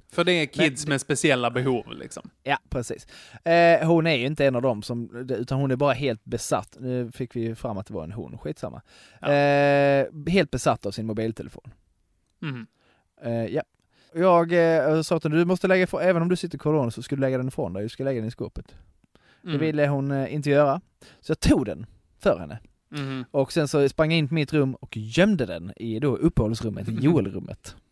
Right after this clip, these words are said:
Speaker 1: Mhm.
Speaker 2: Hon bara, "Var är det någonstans?" Du måste fråga mig. Jag frågar precis. Nej, inte, du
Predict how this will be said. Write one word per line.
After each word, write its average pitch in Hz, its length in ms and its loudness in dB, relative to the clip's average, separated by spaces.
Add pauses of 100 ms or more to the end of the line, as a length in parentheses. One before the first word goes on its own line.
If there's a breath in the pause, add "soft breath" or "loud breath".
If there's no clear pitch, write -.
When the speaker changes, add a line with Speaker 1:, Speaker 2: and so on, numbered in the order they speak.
(120)
Speaker 1:
Mhm. 165 420 -6 (540 soft breath)
Speaker 2:
Hon 139 100 -2
bara, 147 100 4
"Var 294 180 10
är 311 60 12
det 269 60 8
någonstans?" 220 540 6 (520)
Du 110 240 -8
måste 120 300 -6
fråga 156 300 -2
mig. 135 260 -4 (380)
Jag 190 200 4
frågar 254 240 8
precis. 185 360 4
Nej, - 400 -14
inte, 127 220 -10
du 85 340 -10